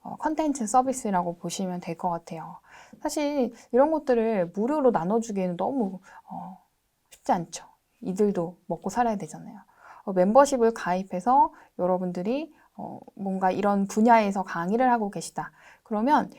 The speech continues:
여기서 꾸준히 정보를 얻는 것만으로도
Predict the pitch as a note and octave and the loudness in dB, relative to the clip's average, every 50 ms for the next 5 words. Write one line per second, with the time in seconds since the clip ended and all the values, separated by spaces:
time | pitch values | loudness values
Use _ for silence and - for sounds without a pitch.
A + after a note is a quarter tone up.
0 | - _ - A3 A#3+ B3 C4+ C4+ C#4+ C#4 C4+ C4+ E4+ E4+ - G4 G4 F#4 F4+ F4 | -20 _ -4 -2 0 0 2 2 2 2 2 0 -4 -4 -4 -4 -4 -2 -4 -4
1 | F4 F4 E4 - G3+ F#3+ F#3+ G#3 A3+ A3 F#3 E3+ E3+ F#3 A3 C4+ D4 D4 D4+ C#4 | -4 -4 -4 -4 -4 -2 2 2 4 4 4 2 2 2 2 2 2 2 2 2
2 | A#3 F3 E3+ E3+ F3 G3+ - C#4+ D4+ C4 F#3+ - | 2 0 -2 -2 -4 -6 -2 -2 0 0 -2 -4